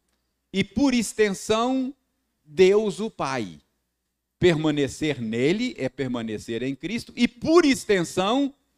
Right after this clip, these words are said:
quem permanece em Cristo, permanece no Pai, não é?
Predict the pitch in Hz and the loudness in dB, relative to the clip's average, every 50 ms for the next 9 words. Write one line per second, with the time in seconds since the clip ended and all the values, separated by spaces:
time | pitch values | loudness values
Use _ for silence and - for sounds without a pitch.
0 | _ _ _ _ - 175 190 202 185 - 175 170 160 151 151 147 143 147 147 147 | _ _ _ _ 0 2 2 2 2 2 2 2 2 2 2 0 0 2 0 0
1 | 139 - 165 160 160 - 185 196 262 294 247 - - 320 311 302 302 - _ _ | 0 0 -2 -2 -2 0 2 2 2 2 0 -2 0 0 2 0 0 -4 _ _
2 | _ _ _ _ _ _ _ _ _ _ _ _ _ - 180 170 160 156 151 143 | _ _ _ _ _ _ _ _ _ _ _ _ _ 0 0 0 2 2 0 0
3 | 135 139 151 180 190 - - 226 254 262 262 - _ _ _ _ _ _ _ _ | 0 0 0 0 0 -2 -4 -4 -4 -4 -4 -6 _ _ _ _ _ _ _ _
4 | _ _ _ _ - 110 123 131 139 139 147 160 185 202 208 214 - _ _ _ | _ _ _ _ -12 -6 -2 2 4 6 6 4 4 0 -4 -10 -18 _ _ _
5 | - 165 170 175 185 185 185 180 170 147 131 110 95 85 73 82 78 82 90 98 | -4 0 0 2 2 2 2 2 2 0 0 -2 -4 -6 -10 -12 _ _ -10 -8
6 | 101 104 101 104 120 139 156 185 202 185 | -6 -4 -4 -2 0 0 0 0 0 -4